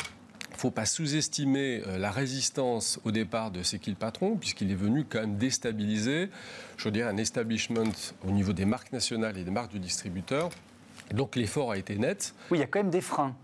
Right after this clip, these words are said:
Speaker 2: Il y a
Speaker 1: Il y a
Speaker 2: quand
Speaker 1: des
Speaker 2: même
Speaker 1: freins, il y a
Speaker 2: des,
Speaker 1: des freins.
Speaker 2: des, des, des boulets aux pieds, quoi, même quand on crée sa marque, quoi.
Speaker 1: Oui, parce qu'en fait, on est dans un, dans une organisation qui est bien installée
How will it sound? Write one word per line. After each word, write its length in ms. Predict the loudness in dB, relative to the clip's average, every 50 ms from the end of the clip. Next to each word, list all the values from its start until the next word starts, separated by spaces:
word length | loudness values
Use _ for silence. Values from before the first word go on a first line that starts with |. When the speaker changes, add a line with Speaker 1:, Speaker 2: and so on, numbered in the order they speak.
| -10 -4
Speaker 2:
Il 0 |
y 20 | -2
a 40 | 0
Speaker 1:
Il 40 |
y 40 | 2
a 20 | 2
Speaker 2:
quand 60 | 2
Speaker 1:
des 60 | 2
Speaker 2:
même 80 | 0 0
Speaker 1:
freins, 140 | 0 2
il 60 | 2 2
y 120 | 4 4
a 40 | 2
Speaker 2:
des, 80 | 2
Speaker 1:
des 100 | 2 2
freins. 80 | 2 2
Speaker 2:
des, 100 | 2 2
des, 200 | 4 4 2 4
des 140 | 4 4 4
boulets 280 | 4 4 4 4 4
aux 80 | 4 2
pieds, 300 | 0 0 2 2 2 2
quoi, 160 | 2 0 0
même 180 | 2 0 -2 -2
quand 240 | -2 -2 0 2 2
on 80 | 2
crée 220 | 2 2 0 0 0
sa 160 | 0 0 0
marque, 280 | 2 0 0 -2 -4
quoi. 140 | -6 -2 2 4
Speaker 1:
Oui, 240 | 4 6 6 4
parce 200 | 2 2 0 -2
qu'en 140 | -2 -2 -4
fait, 280 | -2 0 0 0 0 0
on 140 | 2 2 2
est 80 | 2 2
dans 260 | 2 2 2 2 2
un, 320 | 2 2 0 -2 -2 -2
dans 120 | 0 2 2
une 160 | 4 4 4
organisation 580 | 4 2 2 2 2 2 2 2 0 0 -2 -2
qui 140 | 0 2 2
est 20 |
bien 160 | 2 2 2
installée 480 | 2 0 0 0 0 0 2 0 0